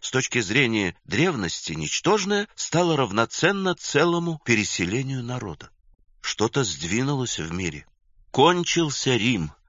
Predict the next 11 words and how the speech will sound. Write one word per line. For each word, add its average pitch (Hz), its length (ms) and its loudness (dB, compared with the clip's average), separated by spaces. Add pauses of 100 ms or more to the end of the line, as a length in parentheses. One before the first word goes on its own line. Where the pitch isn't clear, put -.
власть 87 520 2
количества, 101 960 0
оружием 135 720 4
вменённая 123 640 2
обязанность 113 720 2
жить 110 440 0
всей 127 360 0
поголовностью, 107 1040 0
всем 110 340 -2
населением. 95 720 -6 (200)
Вожди 107 600 2